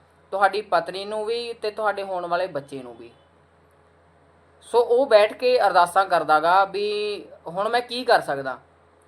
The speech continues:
ਉਹ ਕਹਿੰਦੇ, "ਚੱਲ ਕੋਈ ਗੱਲ ਨਹੀਂ, ਤੁਸੀਂ ਬੈਠੋ, ਅਸੀਂ ਕੋਈ ਹੋਰ ਇਲਾਜ ਦੇਖਦੇ ਹਾਂ।" ਮਤਲਬ ਹੋਰ ਕੋਈ ਕੋਸ਼ਿਸ਼ ਕਰਦੇ ਹਾਂ ਜਿਹਦੇ ਨਾਲ ਤੁਹਾਡੀ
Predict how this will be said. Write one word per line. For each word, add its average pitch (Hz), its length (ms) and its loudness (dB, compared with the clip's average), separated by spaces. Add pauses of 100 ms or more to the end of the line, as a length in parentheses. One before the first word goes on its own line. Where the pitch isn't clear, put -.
(220)
ਉਹ 196 140 -2
ਕਹਿੰਦੇ, 233 280 -2
"ਚੱਲ 226 200 2
ਕੋਈ 196 280 -6
ਗੱਲ 170 240 2
ਨਹੀਂ, 233 200 -8
ਤੁਸੀਂ 233 300 -18
ਬੈਠੋ, 170 480 -2 (100)
ਅਸੀਂ 190 180 -10
ਕੋਈ 190 160 -8
ਹੋਰ 170 260 -4
ਇਲਾਜ 160 300 2
ਦੇਖਦੇ 147 420 -10
ਹਾਂ।" 180 140 -6 (720)
ਮਤਲਬ 226 280 0
ਹੋਰ 226 260 2
ਕੋਈ 247 340 -2
ਕੋਸ਼ਿਸ਼ 220 400 -4
ਕਰਦੇ 165 400 0
ਹਾਂ 226 120 -2
ਜਿਹਦੇ 208 260 -8
ਨਾਲ 214 440 2
ਤੁਹਾਡੀ 208 600 -4